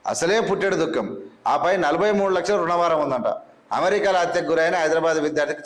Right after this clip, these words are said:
చాలా కష్టాలు ఉన్నాయి. విద్యారుణం, విద్యారుణం ఎలా తీర్చాలో తెలియక బాధిత కుటుంబం ఆవేదన కూడా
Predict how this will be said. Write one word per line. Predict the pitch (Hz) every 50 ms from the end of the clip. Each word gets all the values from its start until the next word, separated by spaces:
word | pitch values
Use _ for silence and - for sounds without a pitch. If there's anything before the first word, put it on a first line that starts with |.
| -
చాలా | 131 135 156 170 170
కష్టాలు | - 165 151 - 156 147 131
ఉన్నాయి. | 123 120 110 104 - - - - - - -
విద్యారుణం, | 104 127 135 135 175 202 196 208 190 180 175 175 175 214 - - - - - -
విద్యారుణం | 104 120 143 139 165 202 196 185 185 190 185 185
ఎలా | 170 156 170 180
తీర్చాలో | 180 180 165 170 170 170 170 165 160 165 165 156
తెలియక | 143 - 151 143 156 160 160 160 156 139 123 117 - - - - - - 95
బాధిత | 98 117 139 160 185 190 185
కుటుంబం | 175 - 156 156 160 156 160 175 175
ఆవేదన | 151 135 139 151 170 175 165 160 151
కూడా | 151 151 156 151 135 117 117 110